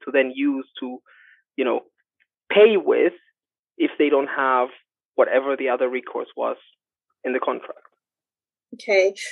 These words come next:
Speaker 2: and, and legal tender is a, is a, is a legal construct. So it, you, you either meet the definition of being legal tender or not,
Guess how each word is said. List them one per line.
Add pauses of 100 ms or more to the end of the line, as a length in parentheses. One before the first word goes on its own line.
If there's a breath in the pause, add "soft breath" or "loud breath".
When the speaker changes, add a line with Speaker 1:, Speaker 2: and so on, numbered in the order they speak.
(100)
Speaker 2:
and,
and
legal
tender
is
a, (320 soft breath)
is
a,
is
a
legal
construct.
So (320)
it, (160)
you,
you
either
meet
the
definition
of (500 soft breath)
being
legal
tender
or
not,